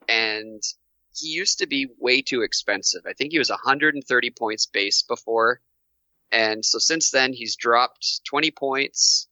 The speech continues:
Uh, I don't think he's actually changed at all. So he's still, like,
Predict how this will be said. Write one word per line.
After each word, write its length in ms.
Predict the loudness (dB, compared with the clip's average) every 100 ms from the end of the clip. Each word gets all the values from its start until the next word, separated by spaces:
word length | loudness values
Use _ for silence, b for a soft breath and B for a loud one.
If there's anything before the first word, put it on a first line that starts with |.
| -2
Uh, 400 | 2 6 6 4 4
I 100 | 2
don't 180 | 2 0
think 160 | 0 0
he's 200 | 0 2
actually 480 | 2 0 -2 -4 -2
changed 640 | -2 0 -2 -2 -2 0
at 180 | 2 2
all. 380 | 2 -2 -4 -10 _ _ _ 0
So 240 | 2 4
he's 160 | 4 2
still, 540 | 2 4 6 6 4
like, 240 | 4 2